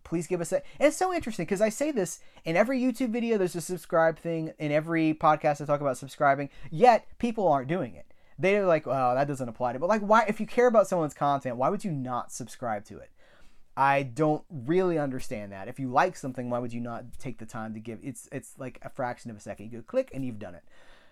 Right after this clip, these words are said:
Um, I don't really understand that because, but I can tell you guys the reason I keep saying is 'cause people don't do it. So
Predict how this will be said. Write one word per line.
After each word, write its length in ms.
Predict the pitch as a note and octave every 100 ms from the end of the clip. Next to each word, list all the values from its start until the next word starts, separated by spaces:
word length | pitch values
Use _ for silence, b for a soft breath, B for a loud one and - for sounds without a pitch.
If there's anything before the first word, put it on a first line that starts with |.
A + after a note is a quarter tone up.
| b
Um, 360 | D3 D3 C#3+ A#2 _ _ _ _ -
I 100 | E3+
don't 260 | E3+ G#3+ D#3
really 280 | F3+ A#3 A#3
understand 480 | A3+ G#3+ A3 G#3+ A3
that 120 | G#3
because, 260 | - D#3+ C#3
but 160 | C#3+
I 80 | D3+
can 120 | F3+
tell 220 | - G#3 F#3
you 80 |
guys 160 | C3+ C3
the 140 | C#3
reason 260 | C#3 D#3 D3
I 80 | -
keep 180 | D#3+ C#3
saying 280 | D#3 E3
is 120 | F3 -
'cause 140 | C#3+
people 300 | D#3+ D3+ B2+
don't 180 | A2+ G2+
do 140 | B2+
it. 100 | - - b b b b b b -
So 480 | - B3+ A#3 A3+